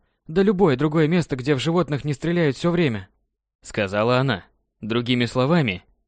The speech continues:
идите туда, где можете найти отчетливый знак. Вот ее история. Я находилась в долине смерти. Это было задание, предназначенное для меня одной. Два с половиной дня голодания я просто сидела на корточках в пустыне,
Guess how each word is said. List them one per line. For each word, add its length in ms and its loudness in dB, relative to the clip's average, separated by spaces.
идите 420 0
туда, 400 0
где 220 -4
можете 340 -2
найти 300 -2
отчетливый 560 0
знак. 380 -4
Вот 340 -2
ее 240 2
история. 500 -4
Я 240 2
находилась 560 2
в 20 -16
долине 320 2
смерти. 480 -2
Это 240 -2
было 200 4
задание, 520 2
предназначенное 720 -2
для 120 0
меня 280 0
одной. 340 -4
Два 260 0
с 60 -8
половиной 500 2
дня 220 0
голодания 600 0
я 200 -2
просто 380 -2
сидела 360 0
на 140 0
корточках 520 -4
в 40 -20
пустыне, 540 -4